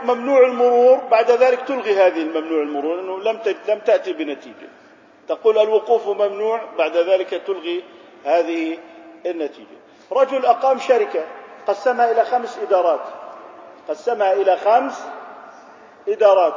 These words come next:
الآن هذا الرجل هل يسأل المفتي: "أقيم الشركة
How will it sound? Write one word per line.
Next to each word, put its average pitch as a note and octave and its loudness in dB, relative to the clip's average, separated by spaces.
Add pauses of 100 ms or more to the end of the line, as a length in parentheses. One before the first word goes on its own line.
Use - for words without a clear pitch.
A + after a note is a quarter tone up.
(360)
الآن B3+ 2
هذا C#4 6
الرجل G#3 4 (1600)
هل D4+ 0 (220)
يسأل B3 0 (1300)
المفتي: F#3+ -4 (380)
"أقيم A#3+ -12
الشركة G#3 -4